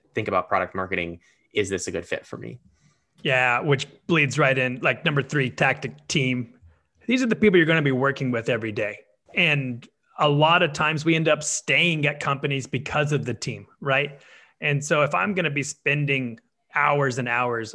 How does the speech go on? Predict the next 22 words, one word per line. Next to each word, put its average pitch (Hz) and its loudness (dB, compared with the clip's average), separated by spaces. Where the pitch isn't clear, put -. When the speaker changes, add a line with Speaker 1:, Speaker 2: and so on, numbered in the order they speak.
Speaker 2:
I 139 0
wanna 165 0
make 139 -2
sure 139 0
that 127 0
I'm 127 0
working 139 -2
with 120 -4
A 156 2
players. 131 -4
A 208 4
players 185 0
wanna 160 0
work 151 -2
with 143 -2
other 135 -2
A 120 -6
players, - -8
right? 139 -4
And 151 -2
it's - -6
hard 147 0